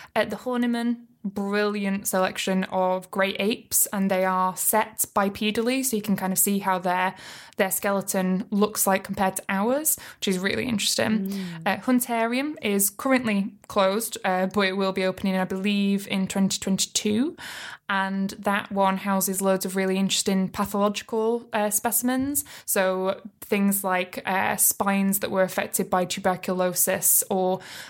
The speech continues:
Speaker 1: uh, people who were affected by things like acromegaly, so they were quite large. It's got some interesting
Speaker 2: Mm.
Speaker 1: ethics around it, and as all human remains,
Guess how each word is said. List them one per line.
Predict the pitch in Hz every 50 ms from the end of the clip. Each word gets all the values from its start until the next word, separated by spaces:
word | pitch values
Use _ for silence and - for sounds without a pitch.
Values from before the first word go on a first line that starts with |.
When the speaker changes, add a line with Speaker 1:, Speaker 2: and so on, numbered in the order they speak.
| - -
Speaker 1:
uh, | 202 190 185 -
people | - 277 262 262 233 202 196
who | 196
were | 190 190
affected | 185 - 196 175 - - 196
by | - 185
things | 180 - 190 185 -
like | 185 180 -
acromegaly, | 208 196 196 - - 190 185 180 175 185 175 170 170 170
so | - - 180
they | 175 175 175
were |
quite | 170 - 185 185 -
large. | 185 180 180 175 175 196 196 202 202 196 202 - - - - - - - - -
It's | - 196 202 202
got | - 226 220
some | - 220 220 -
interesting | - 233 240 240 - - - - 190 190 233 226 220 - -
Speaker 2:
Mm. | -
Speaker 1:
ethics | 240 226 - 277 - - - -
around | 262 254 254 254 262 262 254
it, | 277 277 277 269 - -
and | 190 190 185 185 185 185 185 190 - - _ -
as | 202 196 190 190 - -
all | - 190 190 190 190 190 190 190
human | 190 - - - 220 220 240 226 208
remains, | 190 190 196 190 190 185 190 190 190 190 190 -